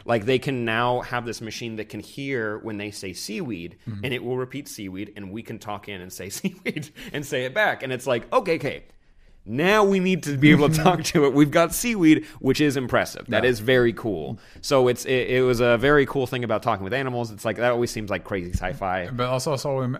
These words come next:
Speaker 2: also remember, dolphins do really cool, like, flips and stuff.
Speaker 1: They
Speaker 2: You go to, like,
Speaker 1: do.
Speaker 2: SeaWorld and,
Speaker 1: Yeah, "Hey,
Speaker 2: yeah,
Speaker 1: man, can
Speaker 2: like,
Speaker 1: you do, like, a gainer?
Speaker 2: Yeah.
Speaker 1: <laughs> Can you do,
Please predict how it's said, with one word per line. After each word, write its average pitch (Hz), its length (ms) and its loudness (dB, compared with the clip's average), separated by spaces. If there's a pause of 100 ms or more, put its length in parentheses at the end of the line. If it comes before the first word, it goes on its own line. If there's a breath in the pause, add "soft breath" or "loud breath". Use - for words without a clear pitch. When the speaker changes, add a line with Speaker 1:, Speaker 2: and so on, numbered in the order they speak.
Speaker 2:
also 117 240 -10
remember, 127 240 -8
dolphins 107 400 -10
do 117 80 -8
really 101 240 -8
cool, 104 160 -12
like, 90 220 -14
flips - 280 -16
and 90 80 -16
stuff. - 220 -18
Speaker 1:
They 98 100 -6
Speaker 2:
You 120 60 -2
go 101 80 -6
to, 139 160 4
like, 131 240 2
Speaker 1:
do. 107 140 -2
Speaker 2:
SeaWorld 98 300 -4
and, 82 100 -14
Speaker 1:
Yeah, 113 200 0
"Hey, 143 140 -2
Speaker 2:
yeah, 131 80 -4
Speaker 1:
man, 120 140 -4
can 123 80 -4
Speaker 2:
like, 127 80 0
Speaker 1:
you 127 40 0
do, 139 160 2
like, 120 140 4
a 107 80 2
gainer? 120 580 0
Speaker 2:
Yeah. 127 260 0
Speaker 1:
<laughs> - 60 -6
Can 123 120 -4
you 117 80 -6
do, 113 320 -2